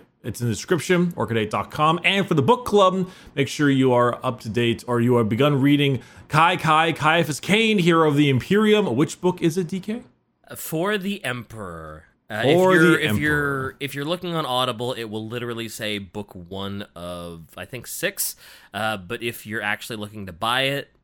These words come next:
Speaker 2: 'cause you don't like Audible, you don't like audiobooks, it is called Caiaphas Cain for the Emperor.
Speaker 1: Bada bing.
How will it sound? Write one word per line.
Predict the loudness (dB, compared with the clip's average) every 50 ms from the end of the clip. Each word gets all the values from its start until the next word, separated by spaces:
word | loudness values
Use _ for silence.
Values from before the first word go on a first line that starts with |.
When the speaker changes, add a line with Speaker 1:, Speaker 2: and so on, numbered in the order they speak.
| _ _ -18
Speaker 2:
'cause | -16 -16 -14
you | -12 -12
don't | -12 -10 -8
like | -8 -8 -6
Audible, | -4 -4 -4 -4 -4 -6 -6 -6
you | -6 -8 -8
don't | -10 -12 -12 -12
like | -12 -12 -12 -12 -8
audiobooks, | -6 -4 -4 -2 -2 -4 -4 -4 -6 -6 -6 -10 -12 -10
it | -10 -10
is | -10 -12 -14
called | -14 -12 -10 -10 -10 -10 -12 -16
Caiaphas | -12 -6 -6 -6 -6 -8 -14 -16
Cain | -14 -12 -12 -12 -14
for | -16 _ -16 -16 -16
the | -14 -16 -18
Emperor. | -18 -18 _ -20 -20 -20 -20 _ _ _ _ _ _ _ _ _ _ _ _ -8
Speaker 1:
Bada | -8 -8 -4 -4
bing. | -2 -2 0 -2 -4 -4